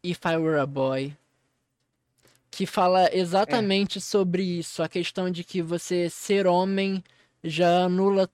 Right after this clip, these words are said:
Speaker 1: todas as questões, homem hétero, você já anula todas as questões que você não vai passar por isso dentro do banheiro.
Speaker 2: É.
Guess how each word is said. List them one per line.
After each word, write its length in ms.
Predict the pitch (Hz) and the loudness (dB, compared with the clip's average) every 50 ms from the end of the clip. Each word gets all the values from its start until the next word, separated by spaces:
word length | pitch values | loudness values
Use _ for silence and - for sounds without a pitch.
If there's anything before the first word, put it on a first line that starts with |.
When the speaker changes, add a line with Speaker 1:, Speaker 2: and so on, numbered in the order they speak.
| _ | _
Speaker 1:
todas 480 | - 202 196 208 208 208 214 208 196 190 | -2 0 0 2 2 2 2 2 4 2
as 260 | 196 190 185 180 - | 2 2 2 0 -4
questões, 1040 | - - 190 180 180 - - - _ - 175 170 175 180 190 196 202 208 196 - - - | -4 -2 -2 -2 -2 -4 -6 -8 _ -4 -2 0 0 0 0 0 -2 -2 -4 -6 -6 -2
homem 320 | - 170 170 175 160 143 139 | -2 0 0 0 0 0 -2
hétero, 320 | 143 - - 208 254 277 - _ _ _ _ _ _ _ _ _ _ _ | -2 -2 -4 -6 -6 -8 -12 _ _ _ _ _ _ _ _ _ _ _
você 280 | 160 160 - - 165 - | -10 -10 -8 -10 -8 -6
já 200 | 190 165 185 180 | 0 2 2 4
anula 260 | 185 180 185 185 180 | 4 2 2 2 0
todas 200 | - 196 190 196 | 0 0 -2 0
as 120 | 208 202 | -2 -2
questões 440 | - 208 185 - - 185 180 185 180 | -2 -2 -4 -2 -2 -2 -2 -2 -2
que 100 | - - | -4 -6
você 300 | 175 170 180 170 - 180 | -4 -4 -4 -4 -4 -4
não 140 | 175 170 175 | -2 -2 0
vai 100 | 180 175 | -2 -2
passar 260 | - - 175 - 170 | -2 -4 -4 -4 -4
por 180 | 160 - 180 160 | -4 -2 -4 -4
isso 180 | 156 - - | -4 -4 -6
dentro 240 | 170 156 147 151 156 | -6 -6 -6 -4 -6
do 60 | 147 | -6
banheiro. 420 | 147 151 147 139 131 127 127 135 135 _ _ _ _ _ _ _ _ _ _ _ _ _ _ _ _ _ _ _ _ _ _ _ _ _ _ _ _ _ _ _ _ _ _ _ _ _ | -4 -4 -4 -4 -6 -8 -8 -10 -16 _ _ _ _ _ _ _ _ _ _ _ _ _ _ _ _ _ _ _ _ _ _ _ _ _ _ _ _ _ _ _ _ _ _ _ _ _
Speaker 2:
É. 260 | - 135 135 131 127 | -12 -10 -10 -10 -10